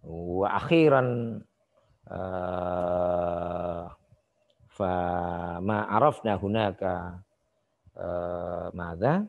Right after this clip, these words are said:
Eh, wa sa'a al, al, al, al, al yahud wa ma'ahum,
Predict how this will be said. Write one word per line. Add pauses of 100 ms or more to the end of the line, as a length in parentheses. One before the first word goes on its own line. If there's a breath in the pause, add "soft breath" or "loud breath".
(440)
Eh,
wa
sa'a (140)
al, (560)
al, (200)
al, (160)
al, (680)
al
yahud (640)
wa
ma'ahum,